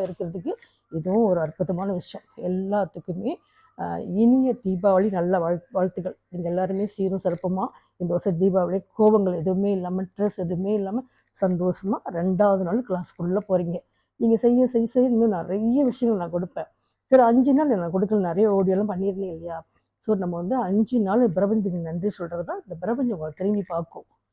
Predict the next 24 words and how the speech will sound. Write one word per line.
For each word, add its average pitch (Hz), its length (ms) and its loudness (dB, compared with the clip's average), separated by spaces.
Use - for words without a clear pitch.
அதனால 180 280 -2
தான் 175 160 -8
இப்ப 165 160 -8
தீபாவளி 190 320 2
வந்துருச்சு, 175 380 -4
எல்லாம் 175 360 -4
பிஸியா 180 320 -2
இருப்போம். - 240 -6
So, - 140 -4
தீபாவளிக்காக 175 680 0
இந்த, 175 240 -2
இந்த 170 140 -6
வீ-, 170 260 -4
இப்ப - 240 -10
போட்டிருக்க 180 340 -2
இந்த 170 140 -6
ஆடியோ 180 160 -2
நீங்க 170 200 -6
எல்லாமே 175 280 -4
கேட்டு 180 300 -6
இதை 190 140 -2
கண்டிப்பா 247 760 4
ஃபாலோ 202 220 0
பண்ணுங்க. 180 360 -4